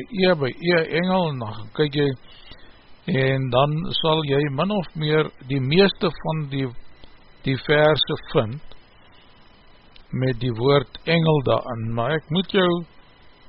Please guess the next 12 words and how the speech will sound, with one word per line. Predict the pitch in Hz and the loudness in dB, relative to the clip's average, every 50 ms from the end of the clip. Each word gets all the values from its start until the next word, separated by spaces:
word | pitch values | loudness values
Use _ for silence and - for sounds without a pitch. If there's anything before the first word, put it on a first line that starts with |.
| - - - - _ _ - - | -20 -20 -20 -20 _ _ -4 -2
eintlik | 202 190 208 - - 175 165 - - - - - - - - - | 0 0 0 0 0 0 0 6 8 8 10 10 8 6 4 2
vooraf | 175 190 190 185 - - - 202 165 151 - - - - - | 2 4 4 4 4 0 0 -2 0 0 0 -2 -4 -4 -6
waarsku, | 110 107 123 147 151 135 120 - - - - - - - - - - - - - - _ - - - - - - - - - - - - - - - - - - | 0 4 6 6 6 6 2 -4 -10 -12 -12 -14 -14 -18 -20 -20 -20 -20 -20 -20 -20 _ -20 -20 -20 -20 -20 -20 -20 -20 -20 -20 -20 -20 -20 -20 -20 -20 -16 -8
hierdie | - 127 147 175 196 220 196 180 - - - - - 143 | -2 2 4 6 6 4 2 0 -6 -16 -20 -20 -10 -2
woordeboek | 123 147 170 180 170 160 170 151 127 135 147 151 - - - - - - - | 4 6 6 6 4 2 0 -2 0 -4 -6 -6 -8 -14 -20 -20 -20 -6 -2
of | - 143 127 - - - - | -2 -2 -2 -4 -10 -8 -2
dan | 127 127 131 131 127 - - | 0 0 0 0 -4 -6 -6
konkordansie | - 147 160 147 131 - 147 131 120 104 104 110 131 151 151 - - 143 135 | -6 -4 -6 -6 -4 -6 -6 -6 -4 -6 -4 -2 -2 -2 -2 -4 -4 -6 -6
lê | 117 110 113 135 | -4 -4 -4 -4
hier | 165 170 147 139 147 147 | -4 -4 -4 -6 -6 -6
by | 120 120 127 120 | -6 -6 -8 -8
my, | 107 104 110 113 | -8 -10 -10 -12